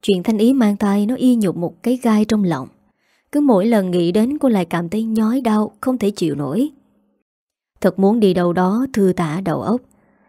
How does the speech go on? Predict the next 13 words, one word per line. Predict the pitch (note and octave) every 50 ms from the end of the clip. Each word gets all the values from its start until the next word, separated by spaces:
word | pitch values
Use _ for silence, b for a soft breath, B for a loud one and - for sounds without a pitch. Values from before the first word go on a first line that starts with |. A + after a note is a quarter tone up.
| _ -
Sực | - - G3 F3+ -
nhớ | A3 A3 A#3 B3+
ra | B3+ - G3+ F#3+ F#3+ F#3 -
cô | - G3
có | F#3+ A3+
muốn | A3 A#3 A#3 A#3 C4 C4+ B3+
mua | A3 G3 F#3 F#3 F3+ E3 -
một | - G3 F#3 F#3 -
số | - A#3+ A#3 C4+
đồ | C4+ G#3 F3
dùng | F3 D#3+ F3 E3 D#3+ D#3+
cần | - F3+ F3 D#3+ D#3+
thiết. | - - G3+ B3+ C#4 -